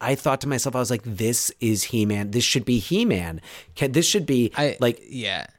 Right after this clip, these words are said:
Speaker 2: I
Speaker 1: Kenneth
Speaker 2: was
Speaker 1: Branagh's
Speaker 2: thinking the
Speaker 1: He-Man
Speaker 2: ex-
Speaker 1: movie."
Speaker 2: I was thinking the same thing when I was watching it last night. Um, just how reminiscent of that first Thor movie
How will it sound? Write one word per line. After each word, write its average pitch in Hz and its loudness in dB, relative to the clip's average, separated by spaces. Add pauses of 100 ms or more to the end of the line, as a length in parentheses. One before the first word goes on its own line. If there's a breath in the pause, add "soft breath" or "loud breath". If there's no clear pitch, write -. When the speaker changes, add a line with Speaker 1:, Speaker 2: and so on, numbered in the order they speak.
(400)
Speaker 2:
I 139 0
Speaker 1:
Kenneth 175 6
Speaker 2:
was 160 4
Speaker 1:
Branagh's 156 4
Speaker 2:
thinking 147 6
the 143 6
Speaker 1:
He-Man 151 4
Speaker 2:
ex- 101 -2
Speaker 1:
movie." 82 -12 (540)
Speaker 2:
I 147 0
was 151 2
thinking 139 2
the 127 2
same 123 2
thing 123 -2
when 120 -2
I 117 -2
was 113 -4
watching 120 -2
it 113 -4
last 117 -2
night. 110 -4 (420 soft breath)
Um, 113 -2 (360)
just - 0
how 135 2
reminiscent 123 0
of 117 -2
that 117 -2
first 123 -4
Thor 127 0
movie 117 -4